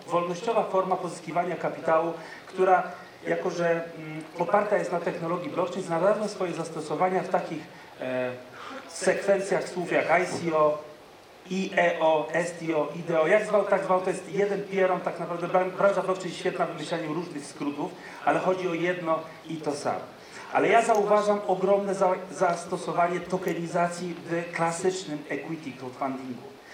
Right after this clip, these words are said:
Equity crowdfunding, czyli ta też wolnościowa, społecznościowa forma pozyskiwania kapitału w obrocie niezorganizowanym, moim zdaniem w obecnej formie nie ma racji bytu, ponieważ jest,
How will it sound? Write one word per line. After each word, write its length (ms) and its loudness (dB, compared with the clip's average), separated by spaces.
Equity 380 -2
crowdfunding, 520 2
czyli 240 -6
ta 140 4
też 260 0
wolnościowa, 720 -2
społecznościowa 580 -2
forma 280 0
pozyskiwania 600 -4
kapitału 560 2
w 160 -6
obrocie 480 -2
niezorganizowanym, 1200 2
moim 340 0
zdaniem 420 2
w 60 0
obecnej 400 0
formie 460 0
nie 240 2
ma 240 4
racji 420 2
bytu, 360 -4
ponieważ 640 0
jest, 220 -4